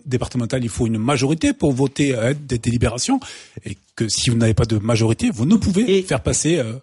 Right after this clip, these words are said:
Speaker 2: vous avez raison, mais c'est ce qui fait aujourd'hui que notre pays est en difficulté, c'est ce qui fait qu'aujourd'hui, eh ben, les conflits freinent les projets. Euh, aujourd'hui, je crois que des fois, il faut, il faut ravaler un petit peu sa fierté, faire avancer les choses.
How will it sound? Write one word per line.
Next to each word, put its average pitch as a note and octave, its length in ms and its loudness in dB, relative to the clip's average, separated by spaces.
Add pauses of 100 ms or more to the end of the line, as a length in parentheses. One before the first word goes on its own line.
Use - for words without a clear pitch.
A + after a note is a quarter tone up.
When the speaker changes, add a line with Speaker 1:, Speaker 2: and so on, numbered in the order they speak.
(200)
Speaker 2:
vous E3+ 140 -2
avez A3 140 6
raison, G#3+ 420 0
mais F#3+ 140 -2
c'est F3 160 0
ce G3+ 80 -2
qui G3+ 180 -4
fait G#3+ 240 0
aujourd'hui F3 400 0
que F3+ 80 -6
notre D#3 240 -2
pays D#3+ 220 0
est D#3 100 -2
en D3+ 60 0
difficulté, E3 680 -2
c'est F#3 120 2
ce D#3+ 140 0
qui D#3 160 -8
fait G3 160 0
qu'aujourd'hui, E3 640 2
eh D3 60 4
ben, C#3+ 180 2
les E3 140 0
conflits F#3 480 0
freinent F3 340 0
les C#3 140 2
projets. G3 500 0 (420)
Euh, D3+ 460 2
aujourd'hui, F#3+ 680 2
je C3+ 100 0
crois G3 180 0
que F#3 120 -2
des D3+ 100 2
fois, G3 340 2
il C#3+ 120 -2
faut, D3 340 -2
il - 160 -16
faut D3+ 80 0
ravaler F3+ 320 4
un F#3+ 60 2
petit D#3 180 -4
peu F3+ 100 2
sa D#3 140 0
fierté, D3 580 0 (360)
faire F3 180 2
avancer F3 420 2
les D#3 120 0
choses. D#3 420 0